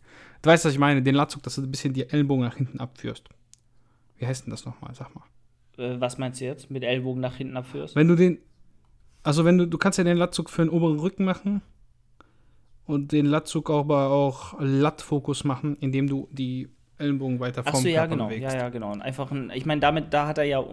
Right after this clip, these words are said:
Speaker 2: schon seinen Latt abgedeckt mit dem Latzug,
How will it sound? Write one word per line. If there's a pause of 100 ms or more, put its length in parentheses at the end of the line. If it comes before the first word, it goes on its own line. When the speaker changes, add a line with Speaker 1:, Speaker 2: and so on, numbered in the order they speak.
(260)
Speaker 2:
schon
seinen
Latt
abgedeckt
mit
dem
Latzug,